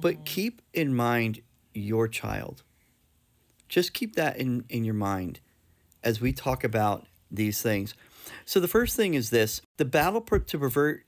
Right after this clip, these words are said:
Speaker 1: your child's mind and tender heart is in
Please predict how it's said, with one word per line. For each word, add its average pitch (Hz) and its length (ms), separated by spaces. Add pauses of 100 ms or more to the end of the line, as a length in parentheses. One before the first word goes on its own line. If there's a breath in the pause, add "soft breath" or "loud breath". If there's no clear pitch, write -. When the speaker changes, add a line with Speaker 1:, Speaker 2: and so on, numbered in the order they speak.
Speaker 1:
your 131 400
child's 139 720
mind 117 640 (560 loud breath)
and 117 180
tender 151 300
heart 113 380 (500 soft breath)
is 135 400
in 127 420